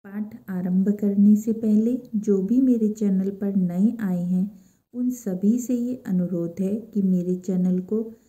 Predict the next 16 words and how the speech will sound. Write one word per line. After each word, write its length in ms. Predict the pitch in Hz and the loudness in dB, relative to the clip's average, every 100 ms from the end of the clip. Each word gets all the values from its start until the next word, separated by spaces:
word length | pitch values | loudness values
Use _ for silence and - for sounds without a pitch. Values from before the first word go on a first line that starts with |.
| _ - | _ -14
लाइक, 360 | 190 185 185 - | -10 -6 -6 -8
शेयर 520 | - 196 185 196 202 | -8 -4 -2 -4 -4
और 120 | 208 | -4
सब्सक्राइब 720 | 208 - 180 - - 170 165 170 - | -4 -4 -8 -10 -16 -12 -8 -10 -6
करें 380 | 208 226 277 254 - _ _ 220 | -4 0 0 -2 -8 _ _ -8
और 100 | 214 | -4
बेल 420 | 185 202 214 226 | -2 0 0 0
आइकन 380 | 202 185 185 180 | -2 -2 -2 -2
को 160 | 175 | -4
दबाकर 600 | 175 170 170 170 - 240 | -6 -6 -8 -10 -8 -8
उसे 520 | - - 214 - 226 - | -8 -6 -6 -6 -8 -8
all 200 | 175 165 | -8 -8
पर 280 | 160 226 262 | -8 -8 -10
सेट 440 | - 226 175 - | -8 -4 -4 -6
कर 160 | - 151 | -14 -12
लें। 300 | 151 156 160 | -10 -10 -12